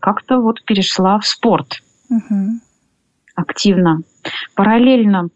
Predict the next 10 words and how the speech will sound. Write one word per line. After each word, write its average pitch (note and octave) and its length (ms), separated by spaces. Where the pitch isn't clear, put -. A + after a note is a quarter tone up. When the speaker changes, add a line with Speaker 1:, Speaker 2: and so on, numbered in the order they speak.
Speaker 1:
ну, A3+ 340
в G3 40
общем-то, G3 460
с - 160
осенью F#3+ 420
мы F#3+ 100
съездили F#3+ 520
на F3 140
чемпионат F#3+ 480
мира, F4+ 380